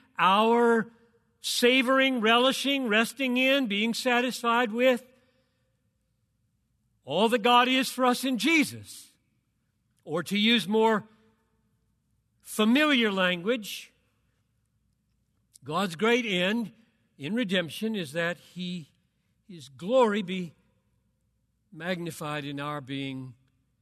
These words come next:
satisfied in Him forever.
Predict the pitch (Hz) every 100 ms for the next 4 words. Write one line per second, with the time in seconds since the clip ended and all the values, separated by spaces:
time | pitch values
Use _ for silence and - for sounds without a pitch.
0 | _ - - 135 123 117 - 123 120 120
1 | 107 - _ _ _ 123 120 120 117 110
2 | 101 - 120 139 139 113 120 104